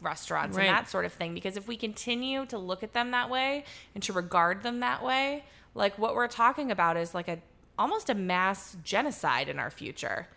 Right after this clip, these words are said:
Speaker 2: Yeah.
Speaker 1: You know what I mean? Because if those people no longer become employable, like, and we're not, and we don't see them as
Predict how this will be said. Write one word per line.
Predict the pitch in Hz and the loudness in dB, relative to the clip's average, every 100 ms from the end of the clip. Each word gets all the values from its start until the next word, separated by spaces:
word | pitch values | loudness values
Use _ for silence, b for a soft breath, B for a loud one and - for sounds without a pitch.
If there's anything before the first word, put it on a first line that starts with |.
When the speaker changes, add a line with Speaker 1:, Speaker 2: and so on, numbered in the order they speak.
| - | -6
Speaker 2:
Yeah. | 196 175 170 | 2 6 6
Speaker 1:
You | |
know | 202 | 4
what | 214 | 2
I | 208 | 2
mean? | 196 185 | 2 2
Because | 226 233 226 | 0 -2 -2
if | 214 | -2
those | 208 220 233 | 2 2 2
people | 277 277 233 | -2 -2 0
no | 202 196 | 2 4
longer | 214 208 | 4 2
become | 190 180 196 | -4 -4 -2
employable, | 180 175 - 226 233 165 120 156 B B B - | -4 -4 0 2 2 0 -2 -4 B B B -2
like, | - 165 | 0 2
and | - 185 180 | 2 0 4
we're | 208 | 4
not, | 214 208 180 - | 6 6 6 4
and | 185 185 | 0 0
we | 202 208 208 208 | 0 0 0 -2
don't | 180 190 196 | 4 4 4
see | - 226 | -2 -4
them | 214 190 | -2 0
as | 175 170 175 | 0 -2 -4